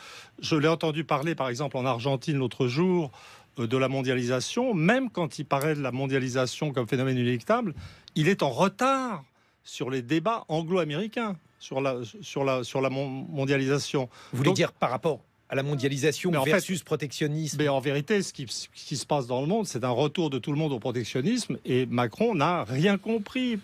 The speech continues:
Speaker 1: peut-être parce qu'il, il n'est pas le seul, hein. Les élites socialistes ne lisent pas, euh, c'est tout ça. Mais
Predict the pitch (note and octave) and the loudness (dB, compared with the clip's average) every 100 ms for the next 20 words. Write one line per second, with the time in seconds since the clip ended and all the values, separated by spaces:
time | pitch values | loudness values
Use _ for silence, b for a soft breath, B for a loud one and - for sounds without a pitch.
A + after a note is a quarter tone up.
0 | - D3 D#3+ D3 B2+ C#3 B B C3+ B2+ | -4 -2 0 0 -4 -4 B B -4 2
1 | E3+ E3+ F#3+ C#3 A#2 A#2+ C#3+ A#2 A2 A2 | 2 4 2 2 0 -2 -2 -4 -2 -2
2 | A#2+ - A#2 - A#2 B2+ - A2+ G#2 - | -2 -2 -2 -2 -2 -2 0 -2 -2 -4
3 | - C#3 D#3+ D#3+ D#3+ C#3+ B2 A2+ A2 G#2+ | 2 4 6 2 0 0 -2 -2 -6 -8
4 | B B - C#3 A#2+ C#3 E3+ F3+ | B B -16 -10 -2 2 2 0